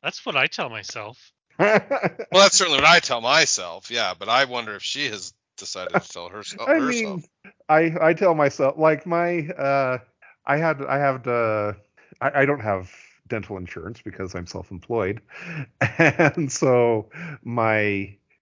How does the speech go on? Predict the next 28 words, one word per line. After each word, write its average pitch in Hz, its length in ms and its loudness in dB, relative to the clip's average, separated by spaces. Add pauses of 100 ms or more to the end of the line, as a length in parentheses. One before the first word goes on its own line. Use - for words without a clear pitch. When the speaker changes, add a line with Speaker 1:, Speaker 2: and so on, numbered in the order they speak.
(120)
Speaker 2:
uh, 98 460 -4 (100)
the 123 140 -2
dentist 156 340 2
I 107 120 4
go 98 180 0
to 98 500 -2 (440)
or 113 120 4
went 131 340 0
to 90 420 -2
was 98 180 -4
one 104 400 -2 (140)
down 95 260 0
in 110 120 -4
Blackfoot 98 580 0
who 98 180 -6
had, 92 380 2 (400)
you 104 80 -4
know, 95 60 0
he 98 140 -2
would 101 160 -2
do 95 400 0 (460)
two 139 160 4
days 127 260 4
of 104 120 -6
work, 107 300 0
and 104 100 -6
it 98 140 -2
was 95 200 -8